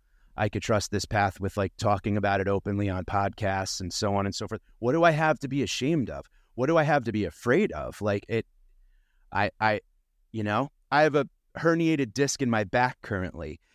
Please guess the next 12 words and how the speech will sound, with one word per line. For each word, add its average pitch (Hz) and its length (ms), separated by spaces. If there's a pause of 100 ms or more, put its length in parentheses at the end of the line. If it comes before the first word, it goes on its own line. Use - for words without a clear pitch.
(120)
And 113 160
the 110 80
thing 139 260
that 135 100
I 113 120
love 107 580 (100)
is 101 220
that 104 300 (520)
if 110 160
I 117 140
say 139 460
it, 87 260